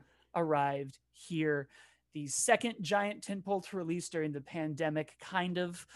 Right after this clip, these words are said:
Speaker 2: The, I don't even know which one on H B O Max and their direct to theater so that you can watch it safely at home. It is time for Mortal Kombat,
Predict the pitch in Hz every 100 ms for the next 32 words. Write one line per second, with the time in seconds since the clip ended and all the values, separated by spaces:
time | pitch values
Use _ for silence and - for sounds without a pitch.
0 | - - - 147 143 139 139 160 151 143
1 | 143 160 170 160 - 170 147 147 143 -
2 | 147 147 156 156 - 147 131 143 143 -
3 | 147 - 170 160 156 - 151 170 156 165
4 | 147 147 - - 175 160 175 156 147 185
5 | 185 190 233 247 208 - 196 180 160 175
6 | 156 180 240 269 233 170 - 156 151 143
7 | 139 143 -